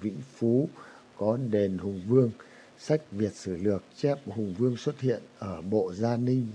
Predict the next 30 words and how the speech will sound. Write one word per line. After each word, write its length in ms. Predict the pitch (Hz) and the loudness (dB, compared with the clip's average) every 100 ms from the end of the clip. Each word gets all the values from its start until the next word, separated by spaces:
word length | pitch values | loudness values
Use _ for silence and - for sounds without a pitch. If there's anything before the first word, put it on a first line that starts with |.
| 110 | 0
Gia 120 | 123 | 2
Ninh 320 | 123 120 110 | 2 2 2
là 120 | 98 | 0
huyện 340 | 82 98 104 80 85 | 0 0 0 -2 -10
làm 260 | 92 95 85 - - | -8 -8 -10 -16 -6
trị 160 | 120 117 | -4 -4
sở 300 | 92 - 101 80 78 | -8 -8 -6 -6 -10
của 180 | 92 85 - | -8 -8 -6
Châu 220 | - 113 110 | 2 2 2
Phong 340 | - 117 113 | 0 0 2
đời 180 | 104 95 | 0 4
Đường. 240 | 110 101 - - - - - - - | 6 4 2 -16 -20 -20 -20 -20 -2
Hết 100 | 135 135 - | 0 0 -2
chú. 260 | 107 117 127 - - - - - - - - - - - - - - - | -2 0 -2 -8 -20 -20 -20 -20 -20 -20 -20 -20 -20 -20 -20 -20 -20 -8
Hùng 240 | 120 113 107 | -2 -2 0
Vương 300 | 131 135 135 | 0 2 4
lên 260 | 139 139 131 | 6 6 4
ngôi 320 | 135 135 127 | 4 4 4
đặt 160 | 117 98 - | 0 -4 -4
quốc 140 | 156 - | -6 -2
hiệu 200 | 113 92 | -2 0
là 100 | 90 | -2
nước 180 | 127 143 - | -2 -2 0
Văn 220 | 127 127 | 0 2
Lang. 340 | 131 127 120 110 - - - - | 0 0 -4 -10 -20 -20 -10 0
Nước 220 | 135 160 - - - | 4 2 0 -16 -8
lấy 440 | 95 107 113 127 139 - - - - - - - - - - - - - | -2 0 2 0 -6 -18 -20 -20 -20 -20 -20 -20 -20 -20 -20 -20 -20 -20
phía 280 | - 110 117 | -4 2 4
đông 320 | 139 139 139 123 127 | 6 4 2 -2 -4
giáp 280 | 120 143 | -2 -2